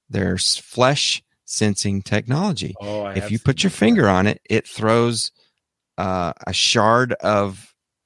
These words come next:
Speaker 1: aluminum into the blade, and it drops the blade down,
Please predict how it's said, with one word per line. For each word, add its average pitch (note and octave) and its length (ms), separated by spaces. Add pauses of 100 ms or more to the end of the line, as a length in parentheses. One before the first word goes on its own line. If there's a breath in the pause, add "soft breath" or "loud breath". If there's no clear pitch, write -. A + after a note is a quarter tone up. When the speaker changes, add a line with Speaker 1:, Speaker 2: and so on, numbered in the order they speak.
(260)
Speaker 1:
aluminum A2 680
into A#2+ 260
the C3 120
blade, F#2 500 (300 soft breath)
and F#2 120
it C2 100
drops F2+ 360
the A2+ 100
blade G2 340
down, E2 440